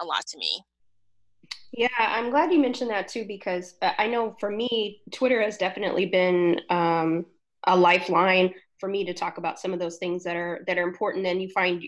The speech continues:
Speaker 2: your tribe online. And I was so stifled by the things that I could say. I would, like,
Speaker 1: Mm.
Speaker 2: I was working my, my day job, my former job,
Speaker 1: Yes.
Speaker 2: and, you know, building my company. And so I know the feeling, like,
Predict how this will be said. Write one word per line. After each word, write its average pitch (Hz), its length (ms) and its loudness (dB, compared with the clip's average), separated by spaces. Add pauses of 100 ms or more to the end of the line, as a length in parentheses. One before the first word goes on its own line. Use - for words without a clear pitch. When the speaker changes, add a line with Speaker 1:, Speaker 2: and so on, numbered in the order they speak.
Speaker 2:
your 180 140 -2
tribe 247 340 0
online. 208 460 0
And 180 240 0 (260)
I 214 100 2
was 233 160 -2
so 262 140 2
stifled 214 520 0
by 190 120 2
the 190 140 -2
things 202 300 -2
that 185 100 0
I 170 120 2
could 254 340 0
say. 247 220 2
I 226 80 4
would, 226 140 0
like, 240 140 4
Speaker 1:
Mm. 220 640 2
Speaker 2:
I - 20 -6
was 220 280 -10
working 233 340 -2
my, 208 420 2 (400)
my 185 520 0
day 196 220 2
job, 180 380 2
my 175 200 -2
former 196 240 -4
job, 170 320 0
Speaker 1:
Yes. 170 240 -6 (140)
Speaker 2:
and, 208 120 -10 (480)
you 208 100 -6
know, 185 100 -2
building 185 320 0
my 156 120 -2
company. 254 440 -2
And 185 100 -4
so 233 100 0
I 220 100 4
know 233 260 2
the 208 120 2
feeling, 214 360 0
like, 196 180 2